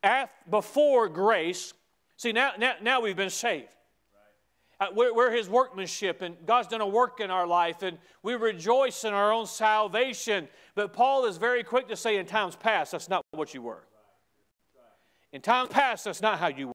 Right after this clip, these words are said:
were." And I believe there's two reasons for this. One, there's always been false teaching that, that, that we can save ourselves, and it's in us. And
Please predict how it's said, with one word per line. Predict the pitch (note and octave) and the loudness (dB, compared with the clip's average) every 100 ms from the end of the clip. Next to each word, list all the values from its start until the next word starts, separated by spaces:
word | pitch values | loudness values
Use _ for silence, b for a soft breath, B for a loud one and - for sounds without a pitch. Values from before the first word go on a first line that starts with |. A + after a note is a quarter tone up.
| - | -10
were." | A2 - _ _ _ _ _ _ _ _ _ _ b b b | -12 -14 _ _ _ _ _ _ _ _ _ _ b b b
And | A#3 | 0
I | B3+ | 2
believe | B3 B3+ A3+ | 2 -2 0
there's | G#3+ - | -4 -4
two | E4 C#4+ | -6 -4
reasons | B3+ C4+ A3+ F#3 | -6 -6 -8 -8
for | G#3 | -4
this. | F#3+ A3 F#3+ | -2 -2 0
One, | C4 G#3+ - A3+ B B | 2 2 2 -4 B B
there's | G#3+ A3+ G#3+ - | 0 0 0 -4
always | A3 C4+ B3 F#3 | 2 2 2 -2
been | G#3+ G3 | -4 -4
false | - A3+ G3 - | -2 -2 -2 -12
teaching | B3+ A3+ - F#3 G3 | -12 -12 -8 -8 0
that, | G3 - B B _ | -2 -2 B B _
that, | F#3 G#3+ F3 | 0 0 0
that | G3 E3+ - _ _ | -2 -2 -12 _ _
we | D#3 B3 D4+ | -6 0 0
can | B3 G#3 | 0 -4
save | - G3 E3 | -2 -2 2
ourselves, | D3+ C#3+ - D3 C#3+ F#3+ F#3+ | 0 0 -4 -4 0 0 0
and | E3+ | -6
it's | E3+ F#3+ | -6 -4
in | C4 D#4 B3 | 0 0 2
us. | D3+ D#3+ G3+ A3 | 2 2 0 -4
And | F#3 | -4